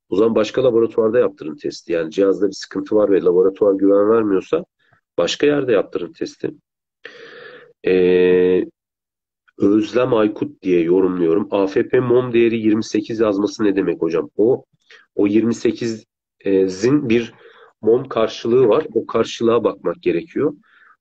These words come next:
Bu yirmi sekizden sonuç yorumlayamayız. Bilgisayar bir karşılık verecek ona.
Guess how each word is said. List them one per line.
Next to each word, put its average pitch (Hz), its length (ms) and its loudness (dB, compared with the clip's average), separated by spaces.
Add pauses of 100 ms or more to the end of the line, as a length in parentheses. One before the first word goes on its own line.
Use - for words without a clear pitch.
Bu 98 60 -2
yirmi 107 240 2
sekizden 104 480 -2
sonuç 107 460 -2 (120)
yorumlayamayız. 95 800 2 (840)
Bilgisayar 101 540 -2
bir 104 160 -2
karşılık 92 540 -4
verecek 76 360 -2
ona. 76 220 -2